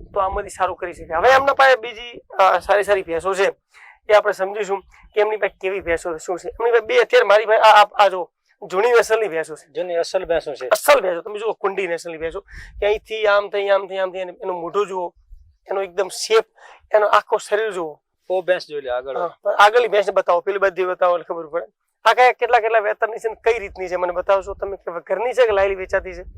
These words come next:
Speaker 2: આ ભેંસું તો હું લઈ આવ્યો,
Speaker 1: હા.
Speaker 2: પણ જ્યાંથી લીધું છે,
Speaker 1: હા.
Speaker 2: આ માલિકનું ઘરનું છે ભેંસું, અસલ ભેંસું છે.
Speaker 1: અચ્છા, જૂની નસલ.
Speaker 2: હા, જૂની નસલની ભેંસું.
Speaker 1: હમ, હમ, હમ. હવે એક બીજી ભેંસ એની બાજુ ઊભી, જુઓ મિત્રો. ખાલી એનું રૂપ,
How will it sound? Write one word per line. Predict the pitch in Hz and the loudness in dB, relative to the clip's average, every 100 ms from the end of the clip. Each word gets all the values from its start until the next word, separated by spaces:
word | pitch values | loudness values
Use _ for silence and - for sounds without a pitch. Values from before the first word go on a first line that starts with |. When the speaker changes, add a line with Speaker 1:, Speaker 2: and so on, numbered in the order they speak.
| - | -6
Speaker 2:
આ | 147 | -6
ભેંસું | 143 139 156 - 208 | -4 -4 -4 -6 -6
તો | 208 220 220 208 | 2 4 4 2
હું | 160 190 220 | 0 -4 0
લઈ | 214 254 | 4 6
આવ્યો, | 233 220 254 - _ | 6 6 2 -2 _
Speaker 1:
હા. | 175 | -4
Speaker 2:
પણ | 151 143 | -4 -10
જ્યાંથી | - 180 202 220 | 0 2 2 -2
લીધું | 175 208 202 226 | -6 -4 -2 -2
છે, | 220 233 _ | -2 -4 _
Speaker 1:
હા. | 185 180 - - | -2 -2 -4 4
Speaker 2:
આ | 185 | 4
માલિકનું | 185 202 214 208 160 | 6 0 0 -8 0
ઘરનું | 160 208 214 180 | 4 4 2 -10
છે | 156 | -10
ભેંસું, | 143 143 143 | -10 -12 -14
અસલ | - 135 - 220 185 | -8 -8 -2 -2 0
ભેંસું | 170 151 156 | -4 -4 -14
છે. | - - - | -14 -8 -6
Speaker 1:
અચ્છા, | 202 185 | -4 -4
જૂની | 165 190 | -2 -2
નસલ. | 165 151 147 | -2 -6 -12
Speaker 2:
હા, | - 143 147 120 | -12 -6 -6 -6
જૂની | 135 180 165 | -10 -14 -8
નસલની | 156 - 156 139 | -8 -6 -8 -8
ભેંસું. | 135 147 123 _ | -8 -8 -12 _
Speaker 1:
હમ, | 190 180 | -6 -4
હમ, | 170 | -6
હમ. | 151 160 - _ - _ _ _ | -8 -12 -14 _ -20 _ _ _
હવે | 202 | -2
એક | 214 | -2
બીજી | 202 220 196 | -4 -8 -4
ભેંસ | 175 - | -4 -2
એની | 180 | -2
બાજુ | 165 160 156 | 0 -2 -2
ઊભી, | 151 160 | -10 -8
જુઓ | 160 | -8
મિત્રો. | 147 147 _ _ _ _ _ _ _ _ _ _ _ - | -10 -18 _ _ _ _ _ _ _ _ _ _ _ 0
ખાલી | 214 | 4
એનું | 233 | 4
રૂપ, | 196 233 | 2 -2